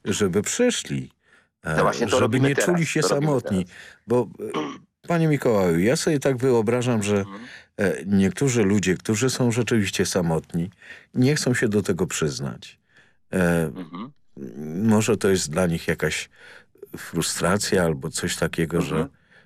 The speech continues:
Speaker 1: coś mi się w życiu nie udało.
Speaker 2: To jest tak, panie redaktorze i moi szanowni radiosłuchacze. Mm, kiedyś s-, samotność była bardziej taka wstydliwa i, i, no,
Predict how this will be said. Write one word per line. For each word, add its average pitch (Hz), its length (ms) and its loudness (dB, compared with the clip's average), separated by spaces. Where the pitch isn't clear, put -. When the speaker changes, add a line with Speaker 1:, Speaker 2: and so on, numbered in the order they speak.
Speaker 1:
coś - 280 0
mi 82 80 2
się - 180 0
w 71 40 -8
życiu 76 300 -4
nie 76 180 -2
udało. 67 540 -10
Speaker 2:
To - 100 2
jest 147 160 0
tak, - 160 0
panie 87 180 0
redaktorze 104 580 0
i 101 40 -2
moi 95 260 -4
szanowni 95 720 -2
radiosłuchacze. 87 640 -2
Mm, 90 380 2
kiedyś - 420 -4
s-, - 160 -10
samotność 117 400 0
była 104 160 2
bardziej 101 340 0
taka 82 220 -2
wstydliwa 95 580 0
i, 82 100 0
i, 78 500 -12
no, 85 340 2